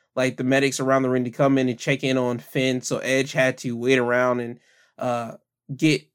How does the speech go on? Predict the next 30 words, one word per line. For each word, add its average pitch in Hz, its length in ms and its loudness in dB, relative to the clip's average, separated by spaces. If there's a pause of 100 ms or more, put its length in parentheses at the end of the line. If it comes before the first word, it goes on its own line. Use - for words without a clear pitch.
other 143 240 2
style 127 420 2
weapons 131 440 0
in 143 220 -2
the 139 80 2
ring 131 240 0
to 123 100 -10
set 131 240 0
it 123 120 -2
up 123 300 0 (460)
as 127 440 -2
the 123 400 0 (100)
E 143 180 0
M 139 120 0
T 139 340 0
was 123 160 -6
checking 135 400 0
in 127 160 0
on 123 140 -2
Finn 127 360 -2
and, 127 100 -4
like, 123 140 -4
making 127 200 -2
sure 127 160 -4
he 127 140 -4
wouldn't 123 260 -4
bleed 127 280 -4
out 123 240 0
or 123 60 -2
whatever 127 460 -2